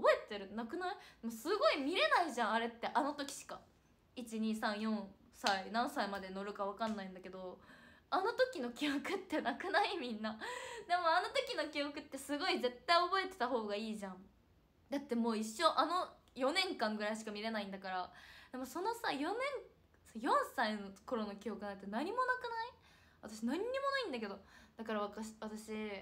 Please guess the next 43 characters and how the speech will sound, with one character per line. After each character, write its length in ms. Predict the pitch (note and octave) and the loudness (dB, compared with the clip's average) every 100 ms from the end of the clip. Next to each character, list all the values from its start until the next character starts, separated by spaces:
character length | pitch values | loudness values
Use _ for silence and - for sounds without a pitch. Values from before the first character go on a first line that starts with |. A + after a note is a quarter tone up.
| - - - A#3 A3+ - - | -12 -20 -20 -16 -16 -18 -8
な 80 | A#3 | -6
ん 60 | A3 | -6
か、 80 | B3+ F4+ B4+ A3+ | -2 2 2 2
自 160 | A3 | -2
分 100 | A#3 | 0
赤 80 | A3 | 0
ち 60 | - | 2
ゃ 20 | |
ん 0 | |
の 60 | C#5+ | 4
時 80 | D5 D5 C#5 B4+ B4 | 6 6 4 -2 2
代 180 | B4+ - | 2 4
あ 140 | D5 | 2
っ 80 | - | 2
た 120 | E4+ | 0
の 100 | A#3 | 0
か 80 | A3 | 0
な 80 | G3 | -4
っ 100 | G3 | -6
て 80 | G3 | -8
思 220 | F#3+ F#3 | -8 -8
う 20 | |
の。 140 | E3+ - - _ _ _ _ _ _ - - - - - | -10 -16 -20 _ _ _ _ _ _ -20 -20 -20 -20 -18
そ 340 | A3+ G3+ G3 - _ _ _ _ _ _ _ _ _ _ _ - | -12 -12 -12 -20 _ _ _ _ _ _ _ _ _ _ _ -10
う。 40 | |
め 80 | G#3 | -8
っ 20 | A3 - | -8 -10
ち 120 | - | -8
ゃ 60 | C#4 | -6
思 200 | C#4 A#3+ | -4 -4
う、 60 | G#3+ | -8
最 220 | - G3 F#3+ - | -10 -14 -14 -18
近。 100 | F3+ - - _ _ _ _ _ _ _ _ _ - _ _ _ - _ _ _ _ - - | -20 -20 -20 _ _ _ _ _ _ _ _ _ -20 _ _ _ -20 _ _ _ _ -20 -20
そ 540 | - C4+ A#3 G3+ - - | -10 -2 -2 -2 -6 -10
う、 60 | A3 | -8
中 220 | A#3+ C4 | -2 0
に 120 | A3 | 0
入 140 | A3 F#3+ | 0 -2
っ 40 | |
て、 180 | F#3+ - | -6 -6
甘 180 | A3 A3+ | -2 -2
や 60 | |
か 60 | D4+ | -2